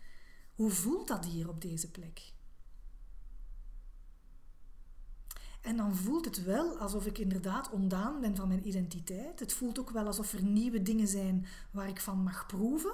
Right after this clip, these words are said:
Zo, alsof er iets nieuw is waar ik wel benieuwd naar ben, maar mag ik dat alstublieft in mijn eigen tempo doen, ten eerste?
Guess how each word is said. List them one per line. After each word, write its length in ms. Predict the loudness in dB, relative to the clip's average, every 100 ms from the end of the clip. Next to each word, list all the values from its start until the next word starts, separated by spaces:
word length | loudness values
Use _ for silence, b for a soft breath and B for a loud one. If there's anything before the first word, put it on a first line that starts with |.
| -4
Zo, 180 | -8 -6
alsof 440 | -4 -2 -2 -2
er 80 | -4
iets 460 | -4 8 10 10 4 B B B B B B
nieuw 440 | 6 8 10 8
is 400 | 8 4 4 2 0 -6 -6
waar 220 | -2 -2 -2
ik 100 | 0
wel 160 | 0
benieuwd 400 | 6 6 6 4
naar 160 | 0 0
ben, 180 | 0 -2 0
maar 220 | 0 0
mag 260 | 0 2 2
ik 60 |
dat 120 | 0
alstublieft 640 | 0 -4 -4 -2 0 0 0
in 160 | 0
mijn 160 | 2 4
eigen 280 | 4 2 -2
tempo 340 | -4 -2 -2
doen, 200 | -2 -2 -4 -6
ten 160 | -2
eerste? 400 | 0 -2 -4 -8